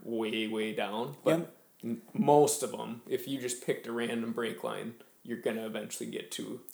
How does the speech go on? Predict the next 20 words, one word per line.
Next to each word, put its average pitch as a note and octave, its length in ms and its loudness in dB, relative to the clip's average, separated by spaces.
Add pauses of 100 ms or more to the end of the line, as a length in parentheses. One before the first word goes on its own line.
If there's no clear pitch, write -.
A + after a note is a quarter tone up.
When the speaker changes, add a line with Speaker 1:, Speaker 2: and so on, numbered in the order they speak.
(140)
Speaker 2:
Mud. C#3 400 -2
Speaker 1:
to - 80 -8
mud. G2+ 320 -6 (180)
Speaker 2:
Mm-hmm. C#3 260 -2 (460)
Speaker 1:
And G3+ 180 -2
focus B2 440 4
on B2 240 4
what B2+ 180 2
your B2+ 260 2
two F3+ 280 -6
D's - 260 -6
looking, - 380 -8 (360)
looking A#2 300 -4
like. - 300 -8 (800)
Um, - 180 -2
Speaker 2:
And D#3 120 8
in C#3+ 80 8
the C3 60 4
process C3+ 600 4
of B2+ 180 0